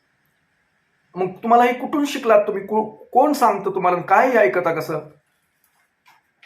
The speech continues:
हा, माझं डोकं गरम झालं. मी तुम्हाला खरंच, मी बऱ्याच वेळेस ऐकलं, ऐकून, ऐकून घेतलंय मी आतापर्यंत, पण तसं ऐकून कुणाचे, माझ्या लोकांना बोलतोय मी फक्त,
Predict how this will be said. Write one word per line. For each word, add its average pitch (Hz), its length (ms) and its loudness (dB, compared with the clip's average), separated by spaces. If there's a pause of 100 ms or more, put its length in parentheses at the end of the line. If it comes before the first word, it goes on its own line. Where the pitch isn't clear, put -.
हा, 202 160 4
माझं 190 300 4
डोकं 220 280 2
गरम 226 220 4
झालं. 170 200 4
मी 175 60 -2
तुम्हाला 202 280 2 (340)
खरंच, - 400 -2 (840)
मी 202 120 -2
बऱ्याच 220 360 2
वेळेस 226 180 2
ऐकलं, 214 420 2
ऐकून, 202 540 2
ऐकून 208 280 -2
घेतलंय 165 400 2
मी 185 80 0
आतापर्यंत, 151 640 0 (920)
पण 214 360 4 (100)
तसं 214 200 0
ऐकून 185 460 2
कुणाचे, 190 520 -4
माझ्या 214 480 4
लोकांना 226 400 4
बोलतोय 147 360 0
मी 120 100 -6
फक्त, - 320 -14